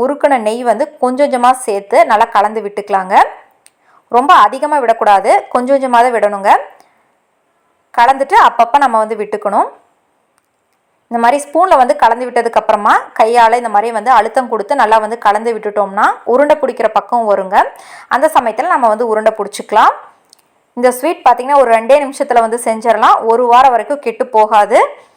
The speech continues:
ஸ்டோர் பண்ணி வச்சிட்டோம்னா அப்பப்ப நம்ம வந்து சாப்பிட்டுக்கலாங்க. வாயில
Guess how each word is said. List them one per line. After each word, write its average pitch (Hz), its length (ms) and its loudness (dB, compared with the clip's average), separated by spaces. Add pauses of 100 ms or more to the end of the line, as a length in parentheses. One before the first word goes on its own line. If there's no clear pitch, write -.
(200)
ஸ்டோர் 269 280 4
பண்ணி 262 200 -2
வச்சிட்டோம்னா 220 460 0 (200)
அப்பப்ப 233 320 2
நம்ம 247 200 2
வந்து 214 120 -6 (100)
சாப்பிட்டுக்கலாங்க. 214 580 2 (200)
வாயில 247 280 4